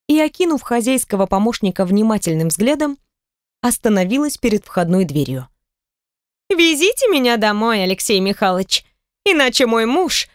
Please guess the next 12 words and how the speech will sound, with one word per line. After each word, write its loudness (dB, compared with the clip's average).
Ах, 0
знали 0
бы 0
вы -2
этого -2
человека, -2
в 0
отчаянии 0
впадёт -2
из-за 2
долгого 0
отсутствия -2